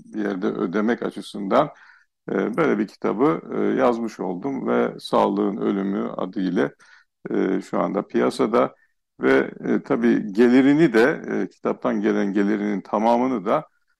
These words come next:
İstanbul Tabip Odası'nın, e, tıp öğrencileri bursu hesabı var.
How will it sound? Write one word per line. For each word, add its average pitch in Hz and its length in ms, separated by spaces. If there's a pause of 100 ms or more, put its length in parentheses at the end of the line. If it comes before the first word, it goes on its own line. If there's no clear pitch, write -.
(120)
İstanbul 127 460
Tabip 131 260
Odası'nın, 117 720 (100)
e, 104 380
tıp - 240 (280)
öğrencileri 107 840
bursu 107 500
hesabı 101 500
var. 160 240